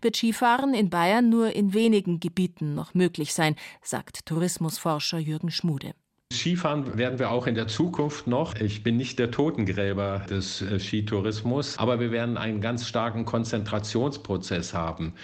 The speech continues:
Speaker 2: Das heißt, gerade in den niedrig gelegenen Skigebieten wird es rein wirtschaftlich keinen Sinn mehr machen, Skitourismus anzubieten, sondern in Bayern werden wir vielleicht noch ein, zwei Skigebiete haben, in Garmisch, in Oberstdorf.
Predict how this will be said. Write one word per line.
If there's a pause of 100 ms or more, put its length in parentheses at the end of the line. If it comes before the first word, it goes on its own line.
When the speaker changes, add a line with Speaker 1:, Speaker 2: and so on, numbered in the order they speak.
(280)
Speaker 2:
Das
heißt,
gerade
in
den
niedrig
gelegenen
Skigebieten
wird
es (280)
rein
wirtschaftlich
keinen
Sinn
mehr
machen,
Skitourismus
anzubieten, (640)
sondern (320)
in
Bayern
werden
wir
vielleicht
noch
ein,
zwei
Skigebiete
haben,
in
Garmisch,
in
Oberstdorf.